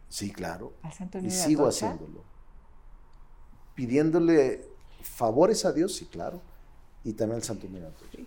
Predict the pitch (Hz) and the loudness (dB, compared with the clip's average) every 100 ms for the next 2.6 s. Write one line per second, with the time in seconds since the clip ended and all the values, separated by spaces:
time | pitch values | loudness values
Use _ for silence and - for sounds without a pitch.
0 | 117 139 147 139 117 104 104 107 104 - | -12 -10 -10 -10 -10 -10 -12 -12 -12 -8
1 | 131 131 110 104 113 113 110 101 101 92 | -8 -6 -8 -8 -8 -6 -6 -4 -6 -10
2 | - 104 - 87 - 92 | -14 -16 -16 -16 -16 -16